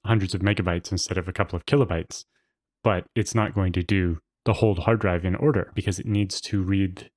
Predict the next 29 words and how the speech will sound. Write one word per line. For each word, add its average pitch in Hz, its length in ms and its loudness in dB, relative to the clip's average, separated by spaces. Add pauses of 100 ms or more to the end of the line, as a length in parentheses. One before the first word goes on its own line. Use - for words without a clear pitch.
(260)
the 90 420 -2
object 127 340 0
tree 101 220 0
in 87 80 0
Z 95 140 0
F 87 100 -2
S 87 160 -2
to - 80 -12
get - 140 -6
the - 80 -4
checksums 80 680 -2
to - 140 -4
make 85 140 0
sure 90 200 -2
the 87 120 -4
data 85 200 -2
is - 120 -8
correct. - 520 -6
Solving 156 340 2
this 120 120 2
for 110 140 -2
Z 113 140 0
F 107 120 0
S 98 180 -2
is 95 120 0
a 87 360 -2
much 131 540 -2
bigger 101 220 -2
problem. - 360 -4